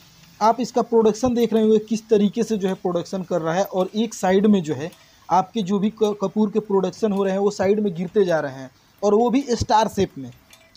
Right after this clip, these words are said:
आपने अभी तक जो है गोल वाले कपूर देखे होंगे, लेकिन ये स्टार शेप का कपूर आप पहली बार देख रहे होंगे, वो भी मशीन से फुल्ली ऑटोमेटिक बनते हुए।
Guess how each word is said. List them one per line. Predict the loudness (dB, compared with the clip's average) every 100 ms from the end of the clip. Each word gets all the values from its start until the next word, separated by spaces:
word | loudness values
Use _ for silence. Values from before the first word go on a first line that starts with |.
| _
आपने | -2 2 2
अभी | 4 2
तक | 2 0
जो | 4 2
है | 4
गोल | 4 4
वाले | 4 4 4
कपूर | 2 -2 0
देखे | -2 0
होंगे, | -2 0 0
लेकिन | 2 0 -2 -2
ये | 2 0
स्टार | 2 0 0
शेप | 0 -6 -4
का | -8
कपूर | -8 -6 0
आप | 0 0 -20 _ _ 0
पहली | 2 2
बार | 0 2
देख | 0 0
रहे | -6
होंगे, | -4 2
वो | 2
भी | 2
मशीन | -2 -4 -4 -4
से | -4
फुल्ली | -4 -4 0 0
ऑटोमेटिक | 0 -6 -8 -8
बनते | -8 -6 -6
हुए। | -6 -8